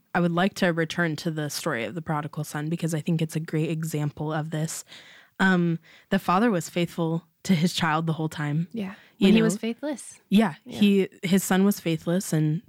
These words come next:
Speaker 1: the father remained faithful that he would return. And it was the remembering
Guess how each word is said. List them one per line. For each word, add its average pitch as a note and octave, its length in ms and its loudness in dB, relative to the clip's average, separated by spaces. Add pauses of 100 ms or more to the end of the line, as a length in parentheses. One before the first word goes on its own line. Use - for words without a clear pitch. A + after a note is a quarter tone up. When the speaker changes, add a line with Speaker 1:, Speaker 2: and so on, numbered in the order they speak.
Speaker 1:
the E3+ 80 -2
father E3 300 0
remained E3 340 2
faithful E3+ 760 -2
that D#3 280 -2
he - 240 0
would E3 140 4
return. D#3+ 500 2 (460)
And F3+ 360 4 (120)
it F#3+ 140 2
was F#3+ 260 4
the F3+ 120 4
remembering F#3 960 6